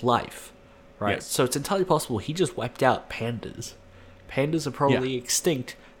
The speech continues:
Speaker 1: because he just killed half of them. And they don't
Speaker 2: Yeah.
Speaker 1: reproduce. And things like elephants that don't reproduce as fast as people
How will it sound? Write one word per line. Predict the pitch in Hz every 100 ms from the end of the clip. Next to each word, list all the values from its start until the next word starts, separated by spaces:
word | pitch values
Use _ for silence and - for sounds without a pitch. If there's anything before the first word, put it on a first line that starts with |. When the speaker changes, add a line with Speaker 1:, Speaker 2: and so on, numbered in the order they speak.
| -
Speaker 1:
because | 131 135 -
he | 147
just | 135 -
killed | - 139
half | - 98 -
of | 101
them. | - - - - - -
And | 120 117
they | 139
don't | 156 156
Speaker 2:
Yeah. | 98 143
Speaker 1:
reproduce. | 147 - 135 185 117 - - -
And | 107 110 - - - -
things | 156 143
like | 117 -
elephants | 151 175 123 110 - - - - -
that | - 120 -
don't | 117 123 -
reproduce | 117 - 113 113 -
as | 104
fast | 120 151 -
as | 127
people | - 107 - 95